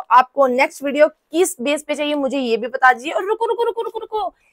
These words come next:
इस bag में आपको कौन सा bag सबसे ज्यादा पसंद है वो मुझे comment section में बताइए।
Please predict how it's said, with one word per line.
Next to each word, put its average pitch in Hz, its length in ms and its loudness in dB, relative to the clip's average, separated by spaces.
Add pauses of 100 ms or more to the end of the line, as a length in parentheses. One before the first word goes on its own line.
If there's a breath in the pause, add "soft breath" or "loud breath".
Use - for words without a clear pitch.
(340)
इस 320 160 4
bag 302 280 6
में 320 180 -2
आपको 311 260 2
कौन 277 340 2
सा 330 140 4
bag 302 260 2
सबसे 277 420 -2
ज्यादा 311 240 4
पसंद 302 340 -4
है 330 80 6
वो 254 440 -2
मुझे 453 200 0
comment 320 320 0
section 269 260 -6
में 247 140 -6
बताइए। 233 420 -2